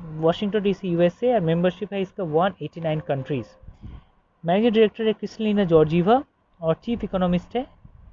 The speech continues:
गीता गोपीनाथ। ये जो स्टैटिक फैक्ट्स हम मेंशन किए यहाँ पर, ये बहुत इंपॉर्टेंट, please try to remember all these things। अभी next, uh, जो चीज़ें हम आप लोगों के साथ discuss करेंगे, उसमें सिर्फ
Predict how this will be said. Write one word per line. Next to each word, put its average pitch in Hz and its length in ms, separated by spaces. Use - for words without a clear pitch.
गीता 160 320
गोपीनाथ। 131 920
ये 208 60
जो 254 140
स्टैटिक 226 380
फैक्ट्स - 300
हम 208 120
मेंशन 180 280
किए 180 160
यहाँ 151 260
पर, 214 100
ये 180 160
बहुत 147 280
इंपॉर्टेंट, 135 460
please 175 240
try 131 160
to 156 120
remember 135 360
all 127 200
these 170 240
things। 117 160
अभी 247 220
next, 247 320
uh, 190 200
जो 185 160
चीज़ें 190 400
हम 175 320
आप 160 120
लोगों 165 180
के 165 60
साथ 156 240
discuss 156 360
करेंगे, 151 480
उसमें 196 280
सिर्फ 240 280